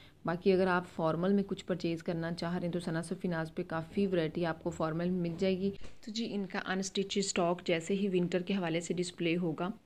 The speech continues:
वो मैं आपके साथ शेयर कर दूँगी। और इंशाल्लाह ताला बहुत जल्द इनकी अनस्टिच की जो अभी रिसेंटली इनकी लॉन्चिंग हो रही है, कल इनकी लॉन्चिंग है और मैं कोशिश करूँगी, यानी कि ग्यारह को लॉन्चिंग है और मैं आपके साथ शेयर कर दूँगी इनकी न्यू कलेक्शन।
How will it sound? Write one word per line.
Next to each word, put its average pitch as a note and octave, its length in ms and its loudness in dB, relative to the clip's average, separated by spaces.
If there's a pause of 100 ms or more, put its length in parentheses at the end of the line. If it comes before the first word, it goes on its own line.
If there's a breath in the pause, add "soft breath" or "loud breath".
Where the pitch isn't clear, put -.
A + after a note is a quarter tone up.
वो F3 60 0
मैं F3+ 100 2
आपके E3+ 260 -2
साथ F#3 200 0
शेयर F#3 280 2
कर F#3 160 0
दूँगी। F3+ 340 0
और E3+ 280 -2
इंशाल्लाह E3+ 420 0
ताला E3+ 220 0
बहुत F3 360 0
जल्द F3+ 240 2
इनकी F3+ 240 2
अनस्टिच G3 520 0
की F#3+ 140 -2
जो F#3 120 4
अभी F#3 320 2
रिसेंटली F#3 480 2
इनकी F3+ 220 2
लॉन्चिंग E3 400 0
हो F3+ 120 0
रही D#3+ 180 0
है, G3 100 -2 (600 loud breath)
कल A3 240 4
इनकी A3 240 6
लॉन्चिंग F#3+ 400 2
है G3 80 4
और F#3 80 2
मैं F3+ 160 0
कोशिश F#3 320 0
करूँगी, F3+ 420 2
यानी F3 200 4
कि F#3+ 120 0
ग्यारह E3+ 320 2
को F#3 140 2
लॉन्चिंग F3+ 380 2
है F#3+ 60 4
और F3+ 80 2
मैं E3+ 120 0
आपके E3 300 -2
साथ F#3 480 -4 (160)
शेयर F3+ 280 2
कर F3 180 0
दूँगी F3 340 0
इनकी F#3 240 2
न्यू F3 180 2
कलेक्शन। F#3 460 0